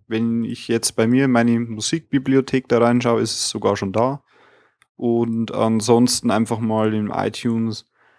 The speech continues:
auf den Reiter Musik klicken. Da wird es momentan zumindest auch ganz vorne gleich, ähm,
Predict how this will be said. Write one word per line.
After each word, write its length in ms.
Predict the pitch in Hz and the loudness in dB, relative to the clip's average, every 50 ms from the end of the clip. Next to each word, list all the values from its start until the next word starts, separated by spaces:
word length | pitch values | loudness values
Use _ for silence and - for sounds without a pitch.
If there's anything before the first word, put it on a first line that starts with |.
| _ _ | _ _
auf 260 | - 104 101 120 123 - | -2 0 0 0 2 2
den 140 | 131 120 | 2 4
Reiter 320 | 110 110 110 117 120 - 117 | 4 4 4 4 2 0 0
Musik 340 | 113 113 - - 180 175 - | 0 0 -2 -2 -4 -4 -2
klicken. 440 | - 160 147 - 151 147 143 143 | -4 -4 -4 -4 -4 -4 -4 0
Da 120 | 120 117 110 | 0 0 0
wird 160 | 117 117 110 | 0 -2 -2
es 100 | 113 - | -2 -2
momentan 540 | 123 117 113 117 117 110 107 - 110 104 107 | -2 0 2 2 2 0 0 0 -2 -2 -2
zumindest 360 | - - 110 107 98 - - | -4 -6 -6 -6 -6 -4 -2
auch 340 | 95 104 104 104 - - _ _ _ _ _ _ _ _ _ _ | 0 2 2 0 -2 -6 _ _ _ _ _ _ _ _ _ _
ganz 400 | - 113 110 113 113 113 - - | 2 4 4 6 4 4 2 0
vorne 480 | - - - - 113 113 117 120 113 113 | -6 -6 -2 0 2 4 4 4 2 0
gleich, 600 | 110 113 104 98 101 104 104 104 104 - - - - | 0 -2 0 2 2 2 2 0 -2 -8 -12 -8 -4
ähm, 340 | 104 104 104 101 101 104 | -2 -2 0 -2 -2 -6